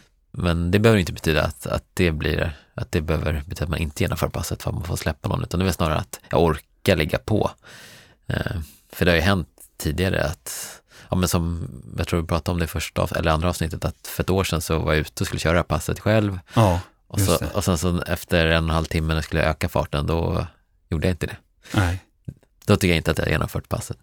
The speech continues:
Speaker 2: Nej.
Speaker 1: Om man körde tre timmar lugnt istället för
Speaker 2: Precis.
Speaker 1: Ja.
Speaker 2: Det som var syftet var ju faktiskt att
Speaker 1: Mm.
Speaker 2: utsätta sig för de här
Speaker 1: Mm.
Speaker 2: inslagen, momenten,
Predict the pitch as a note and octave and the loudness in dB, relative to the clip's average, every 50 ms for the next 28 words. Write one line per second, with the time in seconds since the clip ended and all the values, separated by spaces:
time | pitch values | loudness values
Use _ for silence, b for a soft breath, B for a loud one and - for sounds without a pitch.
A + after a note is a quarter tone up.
0 | _ _ - F#2 F2 F2+ G2+ G#2 G2+ F2+ E2+ E2 - F2 D#2+ E2 - - G2 F2+ | _ _ -2 0 2 2 0 0 0 0 0 2 2 2 2 0 2 2 0 2
1 | - - D#2+ D2+ D2 - - - - - - - - - - - E2+ F#2 F#2+ - | 2 0 0 0 0 0 -2 -4 -6 -6 -8 -6 -6 -6 -6 -4 -6 -6 -6 -6
2 | - _ B B B B B B - F#2 - - - E2+ E2+ - - - A#2 A2 | -12 _ B B B B B B -8 -6 -4 -2 -2 -2 -4 -6 -8 -8 -6 -4
3 | F2 F2 A#2+ A#2+ A2 - G2 F2+ G2 A#2 B2 A#2 A#2+ - A2+ A#2 - - - F#2+ | 2 4 4 4 4 4 2 2 4 4 2 2 2 2 0 0 0 0 0 0
4 | E2 - - B2 A#2+ A2 F#2 - - A2 - - F2+ - - F2 F2 - B B | 0 2 2 2 4 4 2 0 -2 -4 -2 -4 -4 -2 -2 -2 -4 -4 B B
5 | B B - F2+ F2+ B2+ C3+ - - - D3+ - - G2 F#2 - F2 - - F#2+ | B B -2 2 2 2 2 2 2 0 0 2 0 0 0 0 -2 -2 0 0
6 | G2 F#2 E2+ G2+ G#2 G2 F2+ E2+ B B B B - F2+ F2+ G2 C3 A#2+ A#2 A2+ | 2 2 2 2 2 2 2 0 B B B B -6 -4 -2 2 4 4 4 4
7 | A2+ - C3+ A#2 G#2 G2+ G2 G2 G2+ G2+ G#2+ A#2+ A#2+ A2 G2+ F#2 - - F2+ F2 | 2 4 4 4 4 4 4 4 4 4 4 4 4 2 0 -2 -2 -2 -2 -2
8 | F2 E2+ | -2 -4